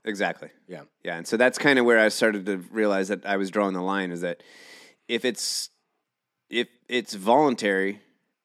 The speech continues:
Speaker 1: if you are consenting to this war, then go for it. So in that sense, I'm not anti-war. I'm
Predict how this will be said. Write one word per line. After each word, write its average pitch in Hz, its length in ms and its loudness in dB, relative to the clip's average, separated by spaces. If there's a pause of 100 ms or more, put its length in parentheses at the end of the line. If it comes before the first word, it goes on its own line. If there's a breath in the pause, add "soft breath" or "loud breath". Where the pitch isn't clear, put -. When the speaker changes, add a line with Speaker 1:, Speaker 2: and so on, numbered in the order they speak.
(200)
Speaker 1:
if 107 160 -4
you 117 220 0
are 110 100 4
consenting 113 720 -2
to 101 120 -6
this - 420 -4 (120)
war, 92 480 -2
then 90 480 -10
go 95 180 -2
for - 180 -10
it. - 80 -20 (280 loud breath)
So 143 240 4
in 117 80 4
that 175 180 4
sense, 139 320 0
I'm 131 200 4
not 160 260 6
anti-war. 110 880 -2
I'm 107 180 -6